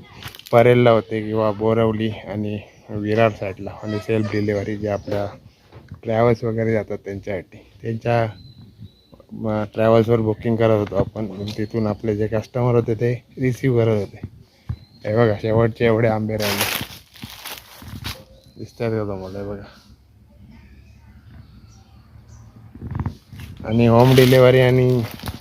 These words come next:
ट्रान्सपोर्टेशनमुळे म्हणजे महाग पडतो कस्टमरला, पण मग रेट जास्त होतो ट्रान्सपोर्टेशनचे चार्जेस जास्त असल्यामुळे, आणि त्यामुळे होम डिलिव्हरीचा अजून चार्जेस वाढले, तर म्हणजे आंब्याचा रेट पण वाढतो. तरी पण आम्ही यावर्षी,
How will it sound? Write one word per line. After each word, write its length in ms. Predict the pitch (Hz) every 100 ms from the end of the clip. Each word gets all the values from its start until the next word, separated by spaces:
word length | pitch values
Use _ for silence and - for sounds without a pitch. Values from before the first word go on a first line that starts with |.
| - _ _ _ -
ट्रान्सपोर्टेशनमुळे 1300 | - _ 117 123 117 139 139 135 139 131 131 131
म्हणजे 200 | 123 98 98 - -
महाग 280 | - 110 113
पडतो 460 | 110 117 110 104 98 - - -
कस्टमरला, 600 | 113 - 123 117 117 117
पण 180 | 113 117
मग 220 | 113 113
रेट 220 | 113 117 113
जास्त 360 | 113 113 -
होतो 220 | 110 98
ट्रान्सपोर्टेशनचे 920 | 110 110 110 101 120 113 107 113 107 110 - - - - - - -
चार्जेस 380 | 117 113 120 113
जास्त 320 | 117 107 -
असल्यामुळे, 500 | 117 120 113 107 110
आणि 440 | 120 - 104 110
त्यामुळे 420 | 104 107 107 110 113
होम 300 | 107 117 117
डिलिव्हरीचा 580 | 120 120 117 113 120
अजून 240 | 110 113 123 - - - - -
चार्जेस 360 | 120 110 117 107
वाढले, 300 | 113 110 117
तर 140 | 117
म्हणजे 300 | 113 110 117 - - - - - -
आंब्याचा 380 | 120 123 123
रेट 180 | 123 123
पण 140 | - 127
वाढतो. 380 | 113 110 - 104
तरी 160 | 113
पण 180 | 120 117
आम्ही 300 | 117 123 120
यावर्षी, 600 | - 120 120 117 101 135